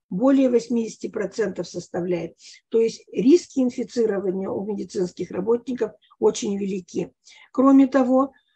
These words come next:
вакцинация важна для обеспечения эпидемиологической безопасности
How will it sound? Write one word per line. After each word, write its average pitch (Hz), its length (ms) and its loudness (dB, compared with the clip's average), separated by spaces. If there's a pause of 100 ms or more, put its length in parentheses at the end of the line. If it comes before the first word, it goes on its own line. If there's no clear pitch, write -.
(140)
вакцинация 247 800 -2
важна 226 400 0
для 247 160 0
обеспечения 240 960 -2
эпидемиологической 214 1000 -4
безопасности 220 1040 -4